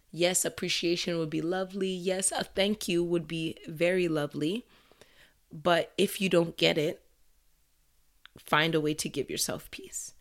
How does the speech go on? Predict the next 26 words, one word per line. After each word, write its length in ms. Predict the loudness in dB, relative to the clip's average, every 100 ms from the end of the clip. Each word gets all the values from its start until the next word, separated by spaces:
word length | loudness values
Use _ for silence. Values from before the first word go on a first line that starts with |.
| -20 -20 -20
Find 360 | -2 2 2 2
a 80 |
way 240 | 0 0 -2
to 520 | -2 -2 0 -2 -6 _ _ _ _ _ -20 -20 _ _ _ _ _ _ _ _ _ _ _ _ _ _ -6
put 240 | -4 0
the 60 | 0
power 360 | 2 0 0 0
back 340 | 0 0 -2
in 180 | -2 0
your 200 | 0 -2
hands 440 | 0 -2 -4 -10 -14 -20 -20 -12 -2
in 160 | 4
a 60 | 4
way 280 | 4 2 2
where 420 | 0 0 0 -4 _ _ _ -6
you're 220 | 0 0
not 240 | 2 0 0
easily 400 | -2 0 0 4
swayed 580 | 4 4 4 4 2 0
by 160 | -2
what 240 | 0 -2 -2
people 320 | -10 -6 -2
say 380 | 0 2 2 0
or 180 | -2
don't 340 | -2 -2 -4 -2
say, 260 | -2 -2